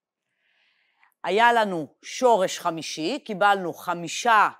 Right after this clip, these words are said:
פתרונות. הנה הם, זד אפס, זד אחד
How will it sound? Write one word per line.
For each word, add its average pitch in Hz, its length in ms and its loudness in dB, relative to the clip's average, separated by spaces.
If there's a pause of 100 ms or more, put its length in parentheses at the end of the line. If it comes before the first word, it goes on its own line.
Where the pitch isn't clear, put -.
(580)
פתרונות. 160 920 -2 (1160)
הנה 143 340 -8
הם, 277 160 -4 (260)
זד 135 240 -10
אפס, 208 400 -2
זד 139 220 -6
אחד 196 360 2